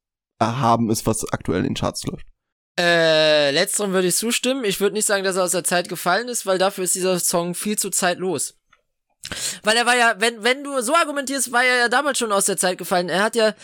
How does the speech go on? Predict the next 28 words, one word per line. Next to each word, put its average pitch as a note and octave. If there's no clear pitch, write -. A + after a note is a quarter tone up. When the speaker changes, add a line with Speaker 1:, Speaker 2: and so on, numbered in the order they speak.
Speaker 2:
es G3+
ist B3
ja A#3
eigentlich B3
ja A3
kein B3
klassischer A3+
Popsong. G3
Speaker 1:
Nee. B2+
Speaker 2:
Ähm, G3+
nee, G#3+
Paul C4+
McCartney C4+
sagt B3+
ja A3+
selbst, A#3+
"Ich G#3+
hab's A#3+
am A3
Klavier A3+
komponiert, C4
indem A#3
ich A3+
einfach A3+
über A3
einen G#3
E-Moll, G3+
äh, F#3+